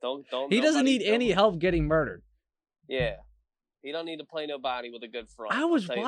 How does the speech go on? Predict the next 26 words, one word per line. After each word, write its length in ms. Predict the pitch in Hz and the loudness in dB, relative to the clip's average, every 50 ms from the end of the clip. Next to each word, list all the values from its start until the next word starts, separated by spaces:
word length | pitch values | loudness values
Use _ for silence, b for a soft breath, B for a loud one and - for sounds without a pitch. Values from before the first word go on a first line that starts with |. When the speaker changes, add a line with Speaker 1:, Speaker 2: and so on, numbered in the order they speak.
| 294 | -2
Speaker 2:
watching 180 | 320 320 247 208 | -2 -2 -2 -2
Speaker 1:
right 80 | 196 | 0
Speaker 2:
him 120 | 202 202 190 | 0 0 0
and 40 | 190 | 2
Speaker 1:
now. 60 | 190 190 | 0 0
Speaker 2:
I 20 | |
was 140 | 180 175 170 | 0 0 2
like, 280 | 190 180 180 170 - _ _ _ _ _ _ _ _ _ _ _ _ _ _ _ _ _ - | 2 2 2 0 -2 _ _ _ _ _ _ _ _ _ _ _ _ _ _ _ _ _ -10
"Has 120 | 247 - | -6 -2
it 80 | - 415 | -2 0
always 340 | 381 330 339 392 403 392 220 | 0 2 4 4 4 4 2
been 260 | 170 - 285 320 339 | 2 2 2 4 4
like 180 | 381 381 381 - | 2 0 -2 -2
this?" 340 | - 403 415 453 - - - | -2 -2 -2 -2 -2 -2 -2
And 160 | 214 190 196 | -2 0 2
I 80 | 202 196 | 2 2
started 280 | 190 - - 226 233 208 | 2 4 4 4 4 6
to 60 | 208 | 4
remember, 340 | 190 170 175 202 240 220 180 | 4 4 4 4 4 4 4
like, 180 | 156 143 139 - | 4 4 4 2
his 140 | 160 - | -2 -2
Philadelphia 560 | - 190 202 202 165 156 175 196 - 175 143 127 | 0 2 4 6 6 6 6 4 4 2 0 2
days. 200 | 127 127 131 127 | 2 2 0 0
I 40 | 131 | 0
was 80 | 120 | 0
like, 220 | 123 139 131 123 | 0 0 0 0